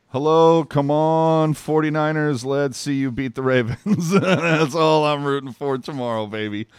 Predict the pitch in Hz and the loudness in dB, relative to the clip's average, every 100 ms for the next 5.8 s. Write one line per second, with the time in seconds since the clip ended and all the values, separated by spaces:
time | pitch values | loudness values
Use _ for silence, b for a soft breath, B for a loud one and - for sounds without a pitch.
0 | B B 117 113 101 127 127 131 139 143 | B B -2 -2 0 0 0 0 0 0
1 | 135 143 139 135 131 131 131 123 107 120 | 0 0 -2 -2 0 0 0 -2 -4 -8
2 | 104 127 110 117 110 107 104 104 113 104 | -6 -6 -4 -6 -4 -6 -6 -10 -6 -6
3 | - 101 - 120 107 B B 95 - 139 | -6 -10 -6 -4 -4 B B -20 -2 0
4 | 170 170 170 175 113 110 127 123 127 110 | 0 0 0 0 -4 -2 0 2 0 -4
5 | 117 120 110 107 101 107 113 117 | -4 -2 -2 -2 -4 -2 -2 -2